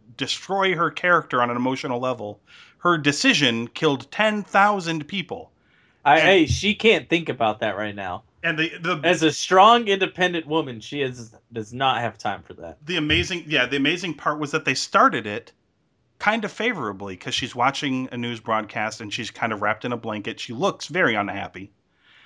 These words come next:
Speaker 1: And then there's an, an amazing acting moment where her dad comes in and then she just runs and hugs her, hugs him out of instinct, but then was like, "Ew, gross." Like, it was really poorly <laughs> acted. It looked ridiculous.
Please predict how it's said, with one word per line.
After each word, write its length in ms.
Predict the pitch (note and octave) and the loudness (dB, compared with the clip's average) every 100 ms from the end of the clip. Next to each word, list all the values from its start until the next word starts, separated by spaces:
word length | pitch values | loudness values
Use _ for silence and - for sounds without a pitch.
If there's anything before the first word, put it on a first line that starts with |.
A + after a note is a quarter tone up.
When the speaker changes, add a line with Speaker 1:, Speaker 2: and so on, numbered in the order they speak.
| _ _ _ C3 | _ _ _ 2
Speaker 1:
And 120 | C3+ | 6
then 160 | D3+ | 6
there's 220 | D#3 C#3 C3+ | 6 2 2
an, 80 | C3+ | -2
an 200 | C#3 B2+ | 0 0
amazing 460 | C3 F3 D#3 D3+ | 2 2 2 2
acting 340 | C3 C3+ C3 A#2+ | 2 2 -2 -4
moment 300 | A2+ A#2+ A#2 | -2 -4 -6
where 100 | A2+ | -6
her 80 | A#2+ | -2
dad 300 | A#2 B2+ B2+ | 0 0 -2
comes 340 | A#2+ G#2+ G#2 | -8 -8 -8
in 260 | A2 G#2+ C3 | -6 -4 -4
and 80 | A#2 | -4
then 60 | A2+ | -8
she 140 | - | -8
just 220 | A#2+ A2+ B2 | -8 -10 -2
runs 320 | B2+ C3 B2 | 0 0 -2
and 120 | A2 | -6
hugs 280 | G#2 B2 A#2+ | -4 -6 -4
her, 300 | C#3 C3 B2 - | -4 -4 -8 -10
hugs 260 | B2 C3 | -6 -4
him 140 | C#3+ B2 | 0 2
out 100 | A#2 | 2
of 80 | A2+ | 0
instinct, 540 | C3+ - E3 E3 - _ _ _ _ _ - | -4 -2 -4 -6 -10 _ _ _ _ _ -4
but 140 | B2 | 0
then 160 | C#3+ D3 | 2 0
was 120 | B2+ | 0
like, 240 | A#2+ - | -2 -2
"Ew, 300 | B3+ B3+ G2+ _ _ _ | -2 -2 -4 _ _ _
gross." 580 | D3+ A3+ A#2+ E2+ - - - | -2 -2 -2 -8 -16 -14 -2
Like, 180 | B2+ | -2
it 80 | C3 | -2
was 160 | B2 A#2+ | -10 -14
really 460 | D#3+ A3 D3 A#2 - _ - | -10 -6 -4 -6 -12 _ -10
poorly 380 | E3 B2+ A#2+ | -6 -4 -2
<laughs> 0 | |
acted. 560 | B2+ - - - C3+ C3 | 0 0 -4 -10 -8 -4
It 100 | D3+ | -4
looked 300 | D#3 - - | -4 -6 -8
ridiculous. 840 | B2+ A2+ A#2 - G2+ G2+ B2 - | -14 -8 -8 -8 -10 -10 -14 -18